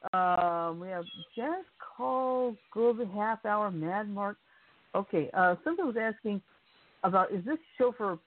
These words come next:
paraplegics? Um, actually, not quite. <laughs>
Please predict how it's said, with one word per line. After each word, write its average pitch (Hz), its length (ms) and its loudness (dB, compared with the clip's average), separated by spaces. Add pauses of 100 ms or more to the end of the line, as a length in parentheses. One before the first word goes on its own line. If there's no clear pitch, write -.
(160)
paraplegics? 208 760 -6 (220)
Um, 190 120 4 (200)
actually, 381 560 0
not 226 440 0
quite. 160 580 -4 (800)
<laughs> 240 300 -10